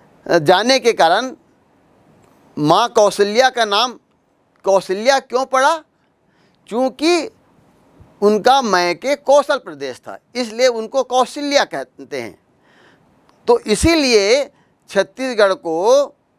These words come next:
राम लखन का ममियारो कहा जाता है, क्योंकि माता कौशल्या का मैका था यह, इसीलिए जब माँ, माँ का मैका अर्थात बच्चों का ममियारो, माने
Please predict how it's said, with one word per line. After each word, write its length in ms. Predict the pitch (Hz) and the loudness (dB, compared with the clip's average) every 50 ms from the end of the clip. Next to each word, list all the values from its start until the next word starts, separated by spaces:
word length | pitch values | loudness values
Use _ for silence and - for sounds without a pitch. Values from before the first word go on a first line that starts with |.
| _ _ _ _ _ _ _ _ _ _ _ _ _ _ _ _ _ _ - - | _ _ _ _ _ _ _ _ _ _ _ _ _ _ _ _ _ _ -8 -2
राम 240 | 135 156 170 208 226 | 0 2 2 2 2
लखन 320 | 226 208 - 208 196 196 | 2 2 2 0 -2 -2
का 120 | 185 196 185 | -2 -4 -2
ममियारो 520 | 175 170 160 156 156 151 151 165 180 180 | -2 -2 -4 -2 -2 -2 -2 -2 -2 -4
कहा 180 | 165 151 151 147 | -4 -2 -2 0
जाता 320 | 147 139 135 - 147 139 | 0 -2 -2 -4 -4 -4
है, 180 | 135 175 247 262 | -2 -2 -2 -2
क्योंकि 720 | 254 _ 180 185 185 180 165 - 190 226 262 285 285 247 _ _ _ _ _ _ _ _ _ _ _ _ _ - | -4 _ -4 -2 -2 -2 -4 -6 -8 -6 -6 -6 -6 -8 _ _ _ _ _ _ _ _ _ _ _ _ _ -8
माता 420 | 151 147 151 147 151 151 - 196 185 | -4 0 0 0 0 2 2 0 0
कौशल्या 720 | - 170 156 151 - - 156 151 151 165 190 214 233 254 254 240 _ _ _ _ _ _ _ _ _ _ _ _ _ _ _ _ _ _ _ _ _ _ - | 2 2 0 0 0 -2 -2 0 2 2 4 4 2 2 -2 -6 _ _ _ _ _ _ _ _ _ _ _ _ _ _ _ _ _ _ _ _ _ _ 0
का 320 | 175 190 220 262 240 - - _ - | 2 2 2 2 0 -4 -8 _ -12
मैका 640 | 165 170 170 190 214 226 240 240 - - 254 226 196 | -8 -4 0 0 2 2 0 0 0 0 0 0 0
था 180 | - 151 131 | 0 -2 -2
यह, 280 | 123 127 123 110 90 87 _ _ _ _ _ _ _ _ _ _ _ - - - _ _ _ _ _ _ _ - | -2 -2 -4 -6 -8 -10 _ _ _ _ _ _ _ _ _ _ _ -18 -18 -18 _ _ _ _ _ _ _ -2
इसीलिए 640 | 190 190 160 196 214 208 202 208 233 269 285 254 - _ _ - | 0 0 2 2 0 0 0 2 4 4 4 2 -2 _ _ -4
जब 300 | - 202 208 190 180 175 - | 0 2 2 2 2 -2 -4
माँ, 320 | 156 160 143 156 180 208 208 - - _ - 160 | -8 -4 -2 0 0 0 0 -4 -8 _ -12 -6
माँ 220 | 147 156 185 214 | -4 -2 -2 -2
का 160 | 214 247 240 | -2 -4 -4
मैका 480 | 226 226 233 240 240 240 277 285 277 233 _ _ _ _ _ _ - | -2 -2 -2 -2 -2 -2 -2 -2 -2 -4 _ _ _ _ _ _ -4
अर्थात 340 | 165 156 - - 185 202 180 | -4 -4 -2 -2 -2 -2 -2
बच्चों 440 | 147 147 156 156 _ - 165 151 160 | -2 -6 -8 -8 _ -10 -10 -6 -4
का 140 | 202 269 | -2 -2
ममियारो, 560 | 285 269 262 233 214 208 185 147 127 104 - _ _ _ _ _ _ _ _ _ - | 0 0 -2 -2 -2 0 -2 -2 -2 -6 -10 _ _ _ _ _ _ _ _ _ -8
माने 260 | 160 175 196 220 233 | -6 -4 -4 -4 -6